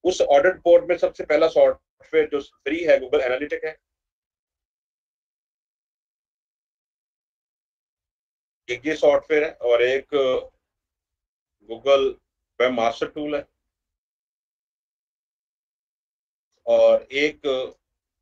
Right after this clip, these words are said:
एक ये third party software है जो हमने इस्तेमाल करना है। ये दो तीन software हैं जो मेरा ख्याल है कि हम discuss करेंगे, और भी बाकी मार्केट में होंगे software, लेकिन ये दो तीन ज्यादा best हैं कि आप इसके लिए,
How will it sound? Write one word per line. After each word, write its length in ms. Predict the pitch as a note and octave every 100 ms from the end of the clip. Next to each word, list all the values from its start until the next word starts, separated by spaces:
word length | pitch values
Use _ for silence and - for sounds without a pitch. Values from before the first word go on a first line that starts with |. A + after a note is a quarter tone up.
| _ _ _ C#3
एक 120 | C3
ये 140 | C#3+
third 260 | D3 C#3 D3
party 260 | C#3+ C3
software 440 | C3 A#2 A2+ B2 A#2+
है 60 |
जो 120 | A#2 A2
हमने 280 | A2+ A2
इस्तेमाल 400 | A2 G#2+ G2+ G2+
करना 220 | G2+ G#2+ A#2+
है। 60 |
ये 60 | B2+
दो 220 | A3 E3
तीन 200 | F3 E3+
software 500 | D3+ B2+ B2 D3 C3
हैं 240 | B2 - _ _ _ _ _
जो 500 | B2+ D3+ D3 - _ _
मेरा 400 | B2 B2+ C3+ D#3
ख्याल 220 | D#3 D3
है 60 | D3
कि 80 | C3+
हम 180 | C#3
discuss 300 | C#3 - C#3
करेंगे, 280 | - C#3+ E3
और 200 | F#3 A3
भी 80 | A3+
बाकी 240 | F#3 F3
मार्केट 420 | D#3+ C3+ D3 D3 D3
में 60 |
होंगे 180 | B2+ C#3
software, 440 | B2+ A2 - C#3+ - _ _ _ -
लेकिन 260 | C#3+ F#3
ये 100 | F3
दो 180 | D3+ D#3
तीन 260 | D#3 F3 D#3
ज्यादा 240 | C#3 D3+
best 560 | C3+ C3+ - _ _ C#3+
हैं 120 | C#3+
कि 80 | C#3+
आप 320 | B2 B2+ - C3+ C3 A#2+ -
इसके 260 | B2+ - B2+
लिए, 340 | B2 C#3+